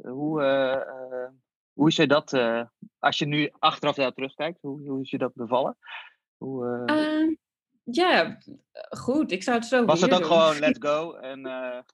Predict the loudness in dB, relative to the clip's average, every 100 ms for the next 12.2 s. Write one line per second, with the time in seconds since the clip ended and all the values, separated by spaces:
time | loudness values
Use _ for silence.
0 | _ 2 4 4 2 2 2 0 -2 -2
1 | -6 -8 -14 -14 -14 -16 _ _ -2 4
2 | 4 4 2 0 2 0 0 0 0 0
3 | -2 -2 -4 -2 -6 -6 -20 -4 -2 0
4 | -2 -4 -4 -4 -2 0 0 0 2 2
5 | 0 -2 -4 -4 -4 -8 -6 -4 -4 -4
6 | -6 -10 _ _ _ _ _ _ _ -12
7 | -4 2 2 2 2 2 0 -2 -6 -2
8 | 0 2 2 2 0 -2 -4 -4 -6 -10
9 | -16 _ _ _ _ _ _ -18 -6 2
10 | 2 4 4 2 0 -2 -2 0 -2 -2
11 | -2 -2 0 0 0 0 -4 -4 -4 -4
12 | -8